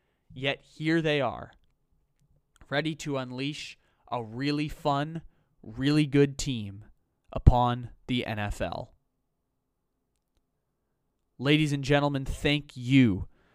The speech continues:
for stopping into the Take It Easy podcast. Episodes are every single day, Monday through Friday, as well as Wired Up on Sundays. Uh,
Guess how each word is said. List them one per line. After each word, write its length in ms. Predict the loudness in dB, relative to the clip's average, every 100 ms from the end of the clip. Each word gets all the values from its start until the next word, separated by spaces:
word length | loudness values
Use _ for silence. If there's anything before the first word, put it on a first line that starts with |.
| _ _
for 180 | -4
stopping 580 | -2 0 4 4 2 -2
into 540 | 0 0 -2 0 2 2
the 120 | 0
Take 420 | -2 2 2 -2 -4
It 180 | -4 -4 _
Easy 400 | -6 -4 -4 -4
podcast. 960 | -4 0 2 2 -2 -2 0 -2 -8 -20 -20 _ _ _ _
Episodes 640 | -4 -2 -2 0 0 0 -2
are 200 | -4 -4 -2
every 340 | -2 -2 -8
single 460 | -8 -6 -6 -6 -4
day, 320 | 0 0 0
Monday 440 | -2 -4 -2 -4
through 300 | -6 -6 -6
Friday, 460 | -6 0 0 2 0
as 160 | -2 0
well 240 | 0 0
as 140 | -4
Wired 400 | 0 0 0 -2 -4
Up 260 | -4 -6 -6
on 220 | -6 -6
Sundays. 800 | -10 -6 -2 -2 0 0 0 -4 -14 -20 _ -6
Uh, 260 | -4 -2